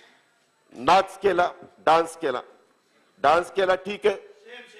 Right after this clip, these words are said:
परंतु नंतर काय त्या टेबलावरच, या टेबलावरच नाचायला लागले. हे बरोबर नाही. सत्ता येत असते, सत्ता जात असते.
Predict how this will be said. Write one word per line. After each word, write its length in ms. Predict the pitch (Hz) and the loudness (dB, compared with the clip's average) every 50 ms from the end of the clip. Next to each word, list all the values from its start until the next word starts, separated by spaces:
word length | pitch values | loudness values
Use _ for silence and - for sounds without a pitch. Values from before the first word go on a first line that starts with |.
| - - | -2 2
परंतु 400 | 175 180 196 202 202 - 226 226 | 2 4 4 2 -2 -2 -6 -2
नंतर 420 | 208 208 208 202 202 - 233 226 | 0 0 0 0 0 0 0 0
काय 260 | 220 226 233 226 233 | 0 0 0 0 0
त्या 180 | 233 - - 240 | 0 0 -2 -2
टेबलावरच, 760 | 226 - - 233 220 233 226 233 254 262 254 262 254 254 254 | -2 -2 0 0 0 2 2 2 2 2 2 0 -2 -2 -2
या 100 | 233 240 | -2 -2
टेबलावरच 640 | 240 240 - 233 226 226 240 254 254 254 254 247 254 | -2 -2 -2 -2 -2 0 0 -2 0 0 -2 -4 -4
नाचायला 400 | 254 247 240 240 - 226 208 196 | -4 -4 -4 -2 -2 -4 -4 -2
लागले. 280 | 180 165 143 135 127 127 - - _ _ - - _ _ _ _ _ - | -2 -4 -6 -6 -14 -20 -20 -20 _ _ -20 -20 _ _ _ _ _ -4
हे 60 | 196 | -4
बरोबर 480 | 202 139 165 185 226 247 262 262 247 226 | -2 0 0 2 2 2 0 0 -2 -4
नाही. 200 | 214 180 143 117 - - - _ _ _ _ _ _ _ _ _ _ _ _ _ - | -4 -6 -6 -8 -12 -18 -20 _ _ _ _ _ _ _ _ _ _ _ _ _ -6
सत्ता 300 | 165 165 165 - - 220 | -6 -6 -4 -2 0 0
येत 280 | 208 196 226 233 226 220 | 2 2 0 -2 -2 -4
असते, 300 | 208 202 - - 233 220 | -4 -4 -4 -4 -4 -4
सत्ता 400 | 220 - 190 - - - 220 220 | -4 -6 -8 -6 -4 -6 -6 -4
जात 340 | 190 175 185 202 202 - | -4 -4 -4 -4 -2 -4
असते. 500 | 202 196 196 - - 196 190 208 - - | -6 -6 -6 -6 -4 -4 -4 -4 -10 -14